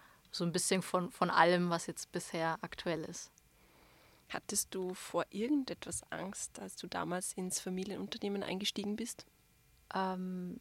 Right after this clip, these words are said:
Speaker 1: nicht Angst, aber eher Respekt. Also, ähm, ich habe mir schon Sorgen gemacht. Es gibt Mitarbeiter, die hat mein Großvater eingestellt.
Speaker 2: Mhm.
Speaker 1: Ähm, ähm, da ist natürlich schon die Sorge, als ich da mit dreiundzwanzig eingestiegen bin, wie ernst nimmt man mich wirklich und, ähm, versteht man, wo ich hin will? Und,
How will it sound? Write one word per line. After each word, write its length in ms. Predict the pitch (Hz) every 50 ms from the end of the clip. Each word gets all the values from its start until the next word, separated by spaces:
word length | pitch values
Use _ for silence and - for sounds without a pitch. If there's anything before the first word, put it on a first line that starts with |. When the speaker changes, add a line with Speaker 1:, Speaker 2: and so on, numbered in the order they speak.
| - -
Speaker 1:
nicht 320 | 185 190 190 - - - -
Angst, 540 | 170 170 185 196 202 196 - - - - -
aber 200 | 175 170 175 170
eher 220 | 180 180 180 180
Respekt. 580 | 180 165 - - - 165 - - - - - -
Also, 460 | - 165 160 165 175 160 160 160 165 190 -
ähm, 320 | - 170 175 175 170 196 180
ich 120 | - -
habe 80 | 190 185
mir 60 | 185 -
schon 160 | 190 185 175
Sorgen 260 | 190 175 185 185 185
gemacht. 400 | 180 185 185 180 185 180 - -
Es 100 | 180 -
gibt 200 | - 185 - -
Mitarbeiter, 480 | 196 - - 196 185 180 170 175 185 175
die 80 | 180
hat 80 | 175 -
mein 100 | 165 160
Großvater 480 | - 170 190 - - - 165 - -
eingestellt. 540 | 147 165 170 175 - - 165 175 185 185 - - - -
Speaker 2:
Mhm. 260 | 196 190 185 185 180 - -
Speaker 1:
Ähm, 480 | 175 170 170 170 175 175 175 175 170 - - - - - - - - - -
ähm, 260 | 226 170 170 165 160
da 60 | 160
ist 160 | 180 170 - 170
natürlich 260 | 160 - 180 170 -
schon 340 | - 175 180 190 190 185 185
die 100 | 175 175
Sorge, 420 | - 160 151 165 180 180 185 180
als 160 | - 175 - -
ich 140 | 175 -
da 100 | - 165
mit 160 | 165 165 165 - - - -
dreiundzwanzig 580 | - 147 156 175 - - 180 170 - 170 -
eingestiegen 440 | - 170 190 - - - 190 185 175
bin, 260 | - 180 180 180 175 - - - - - - -
wie 260 | 170 165 175 185 -
ernst 360 | - 175 165 180 175 - -
nimmt 240 | 185 185 185 - -
man 100 | 185 175
mich 160 | 175 170 -
wirklich 720 | 170 165 190 196 - - - 190 185 185 175 - - -
und, 260 | 170 165 165 160 - 254
ähm, 160 | 170 175 170
versteht 360 | - - 170 - - 190 -
man, 120 | 180 170 165
wo 60 | 175
ich 140 | 175 - -
hin 240 | 185 196 208 190
will? 320 | 185 185 190 190 185 185 -
Und, 260 | - 170 165 165 -